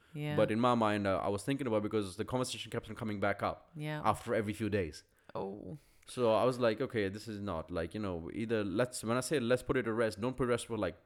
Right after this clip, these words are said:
Speaker 2: thirty-six hours and then just bring it up, <laughs> bring it up
Speaker 1: It's not
Speaker 2: again.
Speaker 1: really resting
Speaker 2: Yeah,
Speaker 1: it.
Speaker 2: resting it. So that kind of thing. And, uh, you know, I understood, uh, and rather than saying, like, or having to bicker with her, argue with her about
Speaker 1: Mm.
Speaker 2: it, I was like, "No, I think you can find someone who's more in the same point of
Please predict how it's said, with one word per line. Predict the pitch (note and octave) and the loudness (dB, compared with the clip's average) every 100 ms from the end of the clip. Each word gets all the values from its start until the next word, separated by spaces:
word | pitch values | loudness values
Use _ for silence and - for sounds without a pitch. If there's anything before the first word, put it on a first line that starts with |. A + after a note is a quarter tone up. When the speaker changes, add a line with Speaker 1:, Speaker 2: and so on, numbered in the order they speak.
| _ - | _ -4
Speaker 2:
thirty-six | C3 A#2 A#2+ G#2 - | 0 0 -2 -4 0
hours | A2 A2+ G2+ G2+ - | 4 4 2 0 -2
and | A2+ A2+ | 2 4
then | C#3 | 6
just | D3 D4 C#3+ | 6 4 10
bring | A#3+ G#3+ | 12 12
it | C4+ | 12
up, | C4+ - | 12 12
<laughs> | E4 - A#3 - A3+ G#3 E3 | 6 2 6 12 12 12 8
bring | F3+ | 10
it | F3 | 10
up | D#3+ | 10
Speaker 1:
It's | D#3+ | 10
not | B3 | 10
Speaker 2:
again. | C#3+ A#3 | 10 8
Speaker 1:
really | A3+ G#3+ G#3 G3+ | 10 12 12 10
resting | G3 F#3 G3+ G#3+ F#3 | 10 10 8 4 6
Speaker 2:
Yeah, | E3+ | 8
Speaker 1:
it. | D#3+ A#2+ C#3 | 8 8 10
Speaker 2:
resting | D3 C#3+ D3+ | 10 10 8
it. | B2+ | 2
So | B2 D3 C3+ | 6 8 8
that | C3 C3+ C#3 | 8 6 6
kind | D3 | 2
of | D3 | 2
thing. | |
And, | G#2 F3 F3+ | 0 2 2
uh, | F3+ | 4
you | F3+ | 4
know, | A3 F3+ | 6 6
I | D#3 | 6
understood, | E3+ E3 - F3+ C#3+ | 6 6 6 4 8
uh, | B2+ A2+ A2 | 6 6 2
and | A#2+ | 4
rather | C3+ C3+ | 4 6
than | C#3 | 2
saying, | - C3+ C3 | 4 2 4
like, | A#2+ A2+ A2+ | 4 4 4
or | A#2 | 2
having | A2+ A#2 | 2 2
to | A2+ | 0
bicker | G2 A2+ A#2+ | 2 4 4
with | A2 A2 | 4 4
her, | A2 G#2+ | 4 4
argue | G2 G#2+ A2 | 4 2 0
with | A2 | 0
her | |
about | G2+ G2 G2 | 2 2 2
Speaker 1:
Mm. | |
Speaker 2:
it, | - | 0
I | |
was | A#2+ | -2
like, | B2 B2 | -4 -6
"No, | C3 D3 | -4 0
I | A2 | 2
think | G#2+ C#3+ | 2 0
you | B2 | 0
can | A#2+ A2+ A2 G2+ | -2 -2 -4 -8
find | - A2+ A#2+ | -4 -2 0
someone | - A2+ G#2+ | 0 -2 0
who's | G#2+ G#2+ | -2 -2
more | G#2+ G#2+ G#2+ | 0 0 2
in | G2+ | 0
the | G2+ | -2
same | - A2+ G#2+ | -4 -4 -4
point | G#2+ G2+ | -4 -4
of | F#2+ | -4